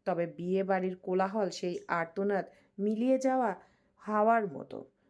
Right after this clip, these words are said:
রওশনের উত্তেজনা যেন আরও বেড়েই চলেছে। ফলস্বরূপ উর্মি আর সহ্য করতে না পেরে যন্ত্রণায় গুমরাতে গুমরাতে জ্ঞান হারায়।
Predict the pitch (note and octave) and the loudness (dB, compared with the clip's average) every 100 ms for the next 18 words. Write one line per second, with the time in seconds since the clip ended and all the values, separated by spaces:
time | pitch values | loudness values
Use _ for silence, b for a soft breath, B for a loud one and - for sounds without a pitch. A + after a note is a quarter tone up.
0 | _ A#3 B3+ C#4 F4 F4 D4+ A3 - C4 | _ 0 2 0 -4 -4 -2 -4 -2 0
1 | C4+ C4+ A3 F3 F3+ F#3 F3 E3+ F3 F3 | 2 2 2 0 0 0 0 -2 -2 -4
2 | E3 F3+ G3 G3 D#3+ D#3+ D#3+ D#3 D3+ - | -2 0 -2 -2 -4 -4 -4 -8 -6 -2
3 | E3+ E3+ F3+ F3 - E3+ E3 F3 G3 F#3+ | -2 -2 -6 -6 -6 -6 -2 0 0 0
4 | - b b - - C#4+ E4 E4 D#4+ E4 | -2 b b -6 0 0 0 -2 -2 0
5 | A#3+ F3+ G3 G3+ A3 G3 E3 E3 E3+ F3+ | 2 2 0 0 0 0 0 -4 -4 -4
6 | F#3 F3+ D#3 b b _ F#3+ A3+ A3 A3 | -2 -2 -6 b b _ -2 2 2 4
7 | B3 C4+ C4+ B3+ A#3+ B3 A#3 E3 E3 D#3+ | 2 0 0 0 0 0 -4 -6 -4 -4
8 | D#3+ D#3 C#3 C#3 D3+ D3+ | -6 -10 -8 -6 -6 -8